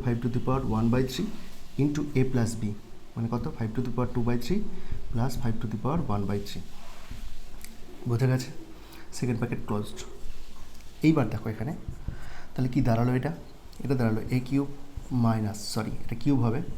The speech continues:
মাইনাস একশো পঁচিশ মাইনাস পাঁচ তিনে পনেরো a into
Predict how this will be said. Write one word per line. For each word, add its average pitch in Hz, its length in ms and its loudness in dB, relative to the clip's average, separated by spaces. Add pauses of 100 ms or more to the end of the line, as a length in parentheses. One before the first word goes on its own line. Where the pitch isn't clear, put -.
(1000)
মাইনাস 117 280 4 (100)
একশো 123 280 0
পঁচিশ 135 300 0 (1500)
মাইনাস 110 360 4 (200)
পাঁচ 120 220 -2
তিনে 120 220 2
পনেরো 117 260 4 (100)
a 139 40 0 (1700)
into 123 200 2